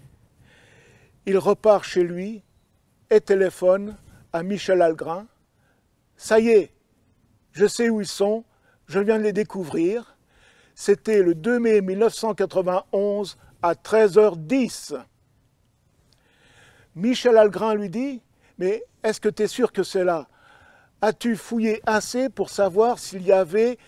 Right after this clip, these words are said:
des officiers ? » « Non, retourne-y. » Il revient à nouveau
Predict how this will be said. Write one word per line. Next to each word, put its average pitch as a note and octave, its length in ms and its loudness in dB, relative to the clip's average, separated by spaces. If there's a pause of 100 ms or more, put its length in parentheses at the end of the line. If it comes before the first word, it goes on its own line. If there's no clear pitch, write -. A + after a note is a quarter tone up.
(140)
des G#3+ 260 2
officiers ? » « F#3+ 680 0 (840)
Non, A3 340 2 (580)
retourne-y. » A#3 840 4 (680)
Il F#3+ 120 -4
revient F3+ 560 0
à G#3 140 -2
nouveau F#3+ 580 0